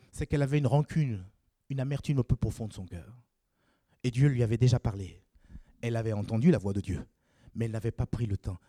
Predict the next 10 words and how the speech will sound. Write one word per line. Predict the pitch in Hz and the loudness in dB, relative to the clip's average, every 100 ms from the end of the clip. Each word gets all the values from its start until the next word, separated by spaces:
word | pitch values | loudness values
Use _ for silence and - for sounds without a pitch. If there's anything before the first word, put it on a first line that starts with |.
| _ 98 | _ -4
d'écouter | - - - - 117 | -4 -2 2 4 2
la | 95 | 0
voix | 85 92 | -4 -6
de | |
Dieu, | 87 85 - - _ 95 | -8 -10 -14 -20 _ _
c'est-à-dire | - - 107 107 | -14 -12 -10 -8
dans | 101 | -6
le | 101 | -6
but | 95 107 - _ 87 | 0 0 0 _ _
d'obéir. | 85 98 87 87 65 - _ | -6 -4 -6 -8 -16 -18 _